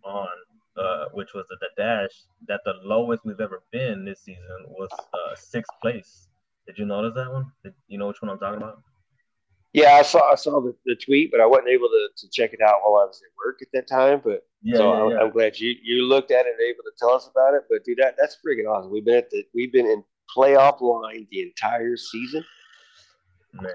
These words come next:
Speaker 2: <sighs> This is a
Speaker 1: <laughs>
Speaker 2: history. This is the year of history,
Speaker 1: This is
Speaker 2: man.
Speaker 1: the
Speaker 2: So,
Speaker 1: year.
Speaker 2: yeah, did you, did you look at that graph pre-,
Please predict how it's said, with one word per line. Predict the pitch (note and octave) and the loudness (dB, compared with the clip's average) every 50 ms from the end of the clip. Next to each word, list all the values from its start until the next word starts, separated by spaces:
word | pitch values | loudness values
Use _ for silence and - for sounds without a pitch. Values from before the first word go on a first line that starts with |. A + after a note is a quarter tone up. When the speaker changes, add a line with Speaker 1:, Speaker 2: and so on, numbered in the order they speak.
| F2+ | -6
Speaker 2:
<sighs> | F#2 F#2+ - - - - - - - - - - _ _ _ _ _ _ _ _ _ _ _ - - | -4 -2 -2 -2 -4 -6 -6 -8 -10 -12 -14 -20 _ _ _ _ _ _ _ _ _ _ _ -14 -8
This | - G#2 C3 C3+ - | -4 -2 -2 -2 0
is | A2 - | 0 2
a | B2 A#2 | 2 2
Speaker 1:
<laughs> | G#2+ A#2 | 4 4
Speaker 2:
history. | C3 B2 A2+ A2 G#2 G2+ F#2 F2+ _ - | 4 4 4 2 0 -2 -8 -14 _ -16
This | A2 - - - | -14 -14 -12 -12
is | A2+ G#2+ - _ _ _ _ _ _ - | -14 -14 -16 _ _ _ _ _ _ 0
the | A#2 A2 | 0 0
year | G#2+ G#2 G#2+ A2+ A#2+ B2+ B2+ B2+ - G#2 | 2 2 4 4 6 6 6 6 6 6
of | G2+ G2 G2 F#2+ - - | 6 6 4 2 -2 -4
history, | - A2 A2 A2+ A2 - - - - G2+ F#2 F2+ F#2 | -2 0 2 2 0 0 -6 -12 -12 -10 -10 -10 -8
Speaker 1:
This | G2+ | -6
is | F#2+ | -4
Speaker 2:
man. | F#2 F#2 F#2+ F#2+ F#2+ F#2+ - C3+ | -2 -2 0 0 0 -2 -2 -4
Speaker 1:
the | C3+ C3+ - | -4 0 2
Speaker 2:
So, | A2 G#2+ G#2 G2 F#2+ | 4 4 4 2 0
Speaker 1:
year. | C3+ C3+ - _ _ _ _ _ _ _ _ _ _ _ _ _ _ _ _ _ _ _ _ | -2 -6 -10 _ _ _ _ _ _ _ _ _ _ _ _ _ _ _ _ _ _ _ _
Speaker 2:
yeah, | - A2 G#2+ | 0 2 2
did | A2 A#2+ B2+ A#2 C3+ | 2 2 0 2 2
you, | C#3+ C3+ | 0 0
did | B2+ B2 A#2+ - | 0 -2 -2 -2
you | A#2 | 0
look | A2+ A2+ A2+ - | 2 2 2 2
at | B2+ - | 2 2
that | B2+ A#2+ A#2+ - _ _ _ _ _ _ _ | 4 4 4 2 _ _ _ _ _ _ _
graph | - B2+ A2+ A2 B2 B2 - _ _ - | 2 4 6 6 6 4 0 _ _ -6
pre-, | B2+ | -6